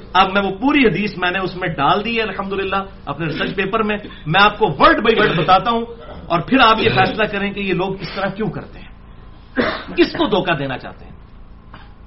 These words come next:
کیوں اس طرح کی حرکتیں کرتے ہیں۔ اگر حق پر ہے پوری بات بتا کے اس کو justify کریں، پوری بات بتائیں public کو، پوری اپنے گاٹے فٹ ہوندی ہے۔ اچھا اب دوسری طرف وہ بریلوی کہتے ہیں، "قُلْ إِنَّمَا أَنَا بَشَرٌ مِثْلُكُمْ" نہ پڑھو، حضور کی گستاخی ہو جائے گی۔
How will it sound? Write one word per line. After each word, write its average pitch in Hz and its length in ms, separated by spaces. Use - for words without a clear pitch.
کیوں 320 180
اس 381 240
طرح 285 120
کی 254 160
حرکتیں 151 320
کرتے - 260
ہیں۔ - 100
اگر 254 220
حق 240 340
پر 330 100
ہے 320 220
پوری 294 140
بات 285 280
بتا 262 240
کے 285 60
اس 269 120
کو 285 60
justify 294 420
کریں، 262 260
پوری 370 260
بات 302 240
بتائیں 254 300
public 214 280
کو، 185 120
پوری 269 260
اپنے 190 180
گاٹے 196 240
فٹ 202 200
ہوندی 170 280
ہے۔ 165 60
اچھا - 240
اب 254 320
دوسری 262 280
طرف 294 260
وہ 254 240
بریلوی 208 360
کہتے 262 260
ہیں، 254 80
"قُلْ 294 220
إِنَّمَا 262 440
أَنَا 240 120
بَشَرٌ 220 340
مِثْلُكُمْ" 233 420
نہ 240 60
پڑھو، 240 360
حضور 185 180
کی 208 100
گستاخی 180 380
ہو 202 80
جائے 190 200
گی۔ 196 140